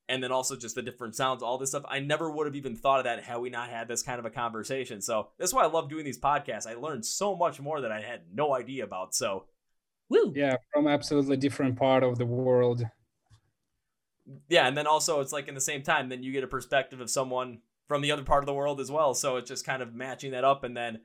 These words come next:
Speaker 1: hopefully this also is able to get you guys to think about something going forward in terms of maybe on,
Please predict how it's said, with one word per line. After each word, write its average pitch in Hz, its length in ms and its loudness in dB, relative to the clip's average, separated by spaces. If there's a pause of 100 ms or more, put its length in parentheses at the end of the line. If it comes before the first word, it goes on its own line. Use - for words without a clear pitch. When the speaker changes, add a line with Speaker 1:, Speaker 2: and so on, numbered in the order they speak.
(280)
Speaker 1:
hopefully 160 340 2
this 143 160 -2
also 143 300 2
is 131 80 -6
able 131 220 -4
to 110 260 -8 (100)
get 120 240 -2
you 156 120 -2
guys 143 240 4
to 139 60 -4
think 135 180 -6
about 123 220 2
something 135 300 -8
going 120 280 -4
forward 147 500 -2
in 131 100 -6
terms 127 260 -8
of 117 80 -8
maybe 117 540 -12
on, 117 240 0